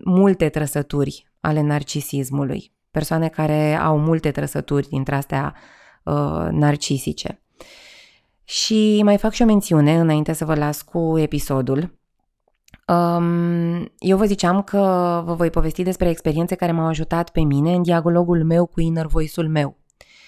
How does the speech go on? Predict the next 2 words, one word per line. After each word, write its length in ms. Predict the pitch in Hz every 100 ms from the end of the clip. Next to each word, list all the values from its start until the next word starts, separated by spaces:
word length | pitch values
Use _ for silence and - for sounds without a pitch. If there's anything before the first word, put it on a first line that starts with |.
| - - _ _ _ _ _ _ _
E, 300 | - 202 185 151 - -
um, 1120 | 165 165 165 165 165 165 160 156 147 - -